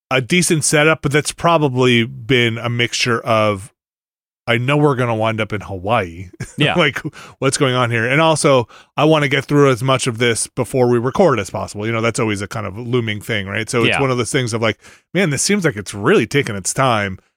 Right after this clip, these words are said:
Speaker 1: But now that we're here, I'm, I'm kinda interested to see what's happening. It is still just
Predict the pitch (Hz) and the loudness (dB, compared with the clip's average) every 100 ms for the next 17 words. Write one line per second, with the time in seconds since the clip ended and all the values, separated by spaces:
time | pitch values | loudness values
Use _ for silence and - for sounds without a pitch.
0 | _ _ 139 175 190 185 160 160 143 160 | _ _ 0 2 2 2 4 2 4 4
1 | 165 151 127 135 135 135 131 131 143 139 | 4 4 2 0 -2 -2 -4 -2 -2 -2
2 | 131 - 120 131 120 - 135 127 123 - | -2 -4 -4 -6 -4 -2 2 2 2 -2
3 | - _ 123 139 139 - 139 143 151 147 | -20 _ 0 2 0 -2 0 0 0 0
4 | 156 156 147 131 113 - _ _ _ _ | 0 0 2 2 0 -8 _ _ _ _
5 | _ _ _ - - - - - 190 190 | _ _ _ -6 -2 0 -2 0 2 4
6 | 180 180 160 131 139 | 6 6 4 2 0